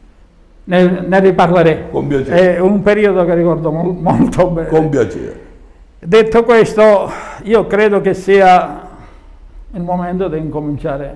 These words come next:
Speaker 1: a parlare dei nostri problemi nello specifico, oltre alla politica, perché poi la politica è importante, ma la gente poi vuole parlare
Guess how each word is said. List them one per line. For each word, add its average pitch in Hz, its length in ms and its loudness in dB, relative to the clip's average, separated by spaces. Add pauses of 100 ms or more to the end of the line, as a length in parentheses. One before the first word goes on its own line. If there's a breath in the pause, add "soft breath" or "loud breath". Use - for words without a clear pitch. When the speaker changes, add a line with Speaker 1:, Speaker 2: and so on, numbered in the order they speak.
Speaker 1:
a 160 140 -10
parlare 156 840 -10 (160)
dei 165 280 -2
nostri 170 380 -4
problemi 160 680 -8 (220)
nello 165 300 -4
specifico, 165 680 -4
oltre 151 640 -10 (340 loud breath)
alla 156 260 -2
politica, 160 380 -4
perché 139 260 -12
poi 156 260 -8 (600)
la 151 160 -8
politica 156 480 -6
è 147 60 -6
importante, 151 880 -10
ma 147 200 -10
la 143 160 -10
gente 143 380 -12
poi 135 320 -16
vuole 69 480 -16 (580 soft breath)
parlare 147 640 -2